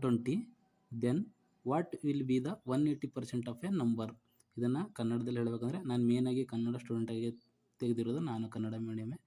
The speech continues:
ಅಂದರೆ ಹದಿನೈದು ಪ್ರತಿಶತ, ಒಂದು ನಂಬರ್ನ ಹದಿನೈದು ಪ್ರತಿಶತ ನೂರ ಇಪ್ಪತ್ತಾಗಿದ್ದರೆ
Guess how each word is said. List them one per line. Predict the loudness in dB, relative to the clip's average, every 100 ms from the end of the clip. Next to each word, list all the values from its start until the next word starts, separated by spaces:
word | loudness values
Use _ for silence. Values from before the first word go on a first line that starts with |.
| _ _ _ 0
ಅಂದರೆ | 0 0 -4 _ _ -4
ಹದಿನೈದು | 0 4 4 2
ಪ್ರತಿಶತ, | -4 -6 -4 -4 -4 -6 0
ಒಂದು | 0 2 4
ನಂಬರ್ನ | 4 4 0 0 0
ಹದಿನೈದು | 0 0 -2 0
ಪ್ರತಿಶತ | -4 -6 -8 -6 -2
ನೂರ | 0 0 -2
ಇಪ್ಪತ್ತಾಗಿದ್ದರೆ | -4 -8 -6 -2 -2 -2 -2